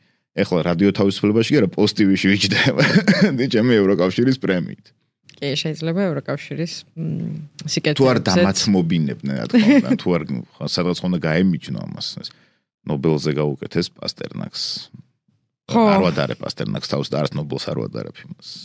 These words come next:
Speaker 2: ხო, მაგრამ მნიშვნელოვანი ჯილდო იყო ეს.
Speaker 1: <coughs> მნიშვნელოვანი ჯილდო იყო არა მხოლოდ, მ,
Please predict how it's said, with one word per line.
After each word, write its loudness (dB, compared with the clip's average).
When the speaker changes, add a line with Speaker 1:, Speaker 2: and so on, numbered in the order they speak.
Speaker 2:
ხო, 2
მაგრამ 6
მნიშვნელოვანი 4
ჯილდო 0
იყო 2
ეს. -4
Speaker 1:
<coughs> -6
მნიშვნელოვანი 0
ჯილდო 2
იყო 2
არა 2
მხოლოდ, -2
მ, -12